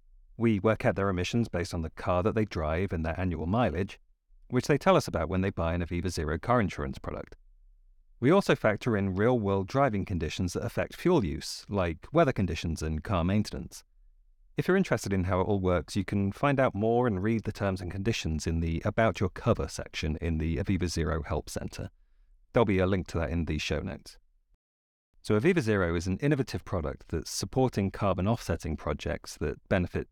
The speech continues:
people and their communities. It's also a great example of how we're driving that sustainability agenda forward through product design.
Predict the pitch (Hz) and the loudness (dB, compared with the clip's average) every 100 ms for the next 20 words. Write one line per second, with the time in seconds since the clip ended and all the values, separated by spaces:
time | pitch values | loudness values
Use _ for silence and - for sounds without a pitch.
0 | - 101 101 87 82 78 80 78 - 82 | -4 -2 0 -2 -2 -2 -4 -6 -4 0
1 | 110 - - - - _ _ - 104 - | 0 0 -8 -12 -18 _ _ -6 -2 2
2 | 202 - - 73 110 110 107 120 101 98 | 2 2 -2 -4 -2 0 2 2 0 -2
3 | 92 80 - 117 113 101 101 92 90 82 | -2 -4 0 2 2 0 0 0 0 -2
4 | 80 - 95 - 85 82 85 80 - 78 | -2 -6 -8 -4 -2 0 2 0 0 -4
5 | - 78 71 - - 151 92 73 - - | -2 -2 -2 -4 2 4 4 0 -6 -6
6 | 78 69 - 104 95 - - - - | -4 -4 -2 -2 0 -2 -6 -4 -4